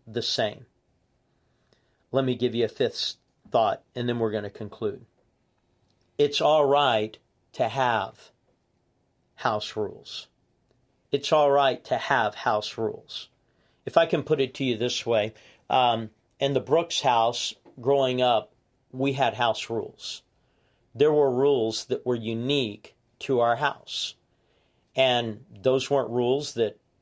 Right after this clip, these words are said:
I know everybody else who had kids had. They were the rules that Jenny and I sat and Jenny and I lived by, and we said, "These are the house rules." Well, one of the things that I can tell you is that it's all right for any church and any ministry to have house rules.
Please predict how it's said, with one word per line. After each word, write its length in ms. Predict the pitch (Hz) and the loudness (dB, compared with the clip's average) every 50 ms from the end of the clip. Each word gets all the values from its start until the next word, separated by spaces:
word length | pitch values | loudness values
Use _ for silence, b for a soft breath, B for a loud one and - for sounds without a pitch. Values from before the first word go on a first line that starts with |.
| _ _ | _ _
I 140 | - 120 120 | -4 -4 -2
know 260 | 120 117 120 113 107 | 0 0 0 0 0
everybody 640 | - - 131 123 104 120 120 101 117 113 110 107 110 117 | 0 -2 -2 -2 -2 -4 0 2 2 2 2 2 2 2
else 280 | 123 131 135 - - | 2 2 0 -2 -6
who 120 | - 127 113 | -4 -4 -2
had 280 | 113 123 113 - - | 0 0 0 -2 -4
kids 340 | - - 127 113 - - - | -2 0 0 0 0 -2 -2
had. 400 | - 123 123 127 139 151 131 - | -2 0 2 0 0 -2 -4 -4
They 120 | - 117 123 | -2 -2 0
were 180 | 120 123 123 | 0 0 -2
the 100 | 113 120 | -2 -2
rules 440 | 123 123 127 131 143 147 139 135 - | -4 -2 0 0 0 0 -2 -4 -4
that 180 | - 123 - - | -4 -6 -4 -4
Jenny 320 | - - 131 135 131 131 | -4 -4 -2 -2 -2 -2
and 100 | 131 127 | 0 0
I 100 | 123 123 | -2 -2
sat 480 | 120 - - - 127 131 143 170 - - | -2 -2 0 2 2 2 2 0 -2 -8
and 160 | 113 107 95 | -12 -12 -6
Jenny 300 | - - 120 123 131 131 | -4 -4 -2 0 0 0
and 100 | 127 131 | 2 2
I 100 | 123 123 | 2 2
lived 280 | 123 123 127 120 110 107 | 2 2 0 0 0 0
by, 320 | 123 123 131 139 156 156 b b b b b b b - | 0 2 2 0 -2 -4 b b b b b b b -4
and 160 | 123 123 120 | -4 -2 0
we 120 | 131 143 | -2 -2
said, 380 | 143 - - 151 143 139 135 - _ _ _ _ | -2 0 2 2 2 2 2 -2 _ _ _ _
"These 240 | 110 135 139 135 - | -4 -2 -2 0 0
are 80 | 151 139 | 2 2
the 120 | 139 139 | 2 0
house 360 | 147 156 151 147 - - - | 2 0 0 0 -2 -4 -2
rules." 500 | 156 151 - - - - - - - - b b b b b b b b b b b b | -2 -2 -2 -4 -8 -12 -12 -12 -12 -12 b b b b b b b b b b b b
Well, 140 | - 135 135 | -2 2 4
one 180 | 143 156 175 190 | 4 4 4 2
of 100 | 165 147 | 2 2
the 80 | 139 - | 0 2
things 380 | - 143 135 131 131 123 - | 2 0 0 0 -2 -4 -2
that 120 | - 127 127 | 0 2 2
I 120 | 123 120 | 2 0
can 200 | - - 120 110 | 0 -4 -8 -8
tell 220 | - - 139 139 | -2 0 2 2
you 360 | 139 131 120 117 117 113 - - | 2 0 0 0 -2 -2 -4 -6
is 240 | - 123 120 113 - | -6 -6 -6 -6 -4
that 160 | - 131 127 | -4 -2 -2
it's 200 | 147 160 - - | 0 -2 0 0
all 160 | 165 151 143 135 | 2 2 2 2
right 360 | 123 123 127 120 110 - - | 2 2 2 2 0 -2 -6
for 240 | - - 123 - - | -10 -10 -10 -6 -2
any 240 | 143 143 151 170 175 | -2 -2 -2 -2 -6
church 560 | - - - 131 117 107 101 - - 131 - | -8 -4 -2 0 0 0 -2 -4 -6 -8 -6
and 140 | - 131 123 | -6 -4 -2
any 220 | 123 131 139 139 143 | -2 -2 -2 -2 -2
ministry 540 | 135 123 113 117 - - - - 123 113 | -4 -4 -4 -4 -4 -4 -4 -4 -6 -6
to 120 | 113 - 123 | -4 -4 -4
have 460 | 113 - 131 120 104 101 101 - _ _ | -4 -2 -2 -2 -2 -2 -4 -8 _ _
house 420 | _ - 110 110 113 - - - - | _ -6 -2 -2 -2 -2 -4 -6 -4
rules. 500 | 113 107 - - - - - - - | -4 -4 -4 -6 -14 -16 -16 -16 -16